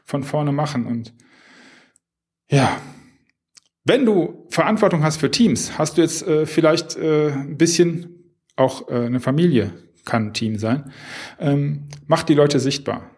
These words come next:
Und wenn du in einem Team zugehörst und du möchtest einfach für dich ein richtig gutes Gefühl haben, für dich keine Bauchschmerzen haben und für dich sagen, „Heute habe ich richtig was gemacht und das halte ich für wichtig“, mach dich selber sichtbar. Entweder indem du drüber nachdenkst oder indem du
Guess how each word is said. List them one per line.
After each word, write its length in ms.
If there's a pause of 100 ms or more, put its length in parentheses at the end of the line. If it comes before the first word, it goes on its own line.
(240)
Und 220
wenn 160
du 60
in 180
einem 160
Team 360
zugehörst 540
und 100
du 60
möchtest 480
einfach 300
für 160
dich 320
ein 80
richtig 340
gutes 220
Gefühl 360
haben, 120
für 140
dich 180
keine 240
Bauchschmerzen 480
haben 100
und 80
für 120
dich 160
sagen, 260 (720)
„Heute 220
habe 100
ich 100
richtig 280
was 160
gemacht 400 (100)
und 160
das 400
halte 320
ich 140
für 160
wichtig“, 480 (500)
mach 160
dich 160
selber 300
sichtbar. 480 (420)
Entweder 360
indem 180
du 80
drüber 180
nachdenkst 560
oder 200
indem 240
du 340